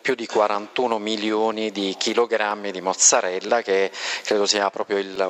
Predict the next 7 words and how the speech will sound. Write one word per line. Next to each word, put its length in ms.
record 460
assoluto 640
di 240
produzione 640
del, 540
della 180
mozzarella. 760